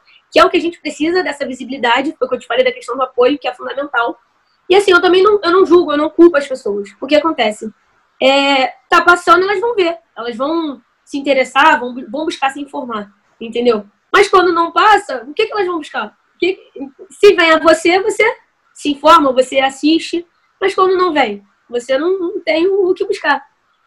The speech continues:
Então, óbvio que isso ajudou, muitas pessoas abriram um, um, um olhar diferente pro futebol feminino. Não vou te dizer que não, né? Não foi em vão. Mas, assim, é, eu costumo dizer que às vezes surge um fogo de palha, sabe?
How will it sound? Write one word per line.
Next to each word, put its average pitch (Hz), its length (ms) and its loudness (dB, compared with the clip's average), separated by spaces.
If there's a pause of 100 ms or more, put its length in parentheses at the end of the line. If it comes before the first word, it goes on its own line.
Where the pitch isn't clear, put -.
(180)
Então, 294 380 2
óbvio 302 300 2
que 339 140 -2 (240)
isso 285 140 -6
ajudou, 262 440 0
muitas 277 240 -8
pessoas 269 360 0
abriram 269 400 -2
um, 269 160 -8
um, 214 600 -12
um 247 80 -8
olhar 254 260 0
diferente 262 480 -2
pro - 100 -20
futebol 254 280 -6
feminino. 254 460 0 (400)
Não 240 80 -4
vou 254 100 4
te 269 100 -2
dizer 262 200 2
que - 120 -8
não, 254 340 0 (480)
né? 233 100 0
Não 226 140 -4
foi 302 200 2
em 247 120 -2
vão. 220 320 0 (640)
Mas, 294 200 4
assim, 320 560 0
é, 247 260 -4
eu 233 100 -6
costumo 285 280 -6
dizer 294 220 0
que 311 60 -2
às 302 80 -2
vezes 294 240 -4
surge 311 220 0
um 330 180 -2
fogo 302 180 4
de 330 100 -4
palha, 247 300 2
sabe? 294 360 -2